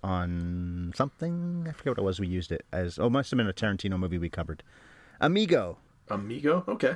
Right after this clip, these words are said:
Speaker 1: Shit, amigo. That's all you had to say.
Speaker 2: That's true. He never does drop the F-bombs in the prequels either. "I'm sick of these mother effing Sith on this mother effing Coruscant."
Speaker 1: <laughs>
Speaker 2: I think it's blasted out the window.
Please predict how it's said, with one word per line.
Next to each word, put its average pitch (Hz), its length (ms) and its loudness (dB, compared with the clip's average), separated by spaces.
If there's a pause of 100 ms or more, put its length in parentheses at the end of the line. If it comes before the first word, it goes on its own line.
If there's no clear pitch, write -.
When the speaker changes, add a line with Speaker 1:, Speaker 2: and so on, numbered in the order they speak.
(140)
Speaker 1:
Shit, 392 360 6
amigo. 202 640 6
That's 233 340 -2
all 190 140 6
you 185 140 4
had 165 240 6
to 170 80 0
say. 85 500 2 (1000)
Speaker 2:
That's 113 200 -2
true. 170 180 4
He 131 160 2
never 180 180 0
does 147 240 0
drop 104 300 -4
the 104 140 -2
F-bombs 101 560 -4
in 98 480 -6
the 95 80 -10
prequels 98 440 -6
either. 101 400 -2 (440)
"I'm 131 160 -2
sick - 320 2
of 160 100 -2
these 160 220 2
mother 143 720 2
effing 143 560 2
Sith 165 440 2
on 139 140 -4
this 123 220 2
mother 143 520 4
effing 151 400 0
Coruscant." 165 880 2
Speaker 1:
<laughs> - 40 -20 (600)
Speaker 2:
I 117 60 2
think 113 120 0
it's 107 120 0
blasted 107 440 2
out 101 120 -2
the 110 80 -2
window. 110 360 0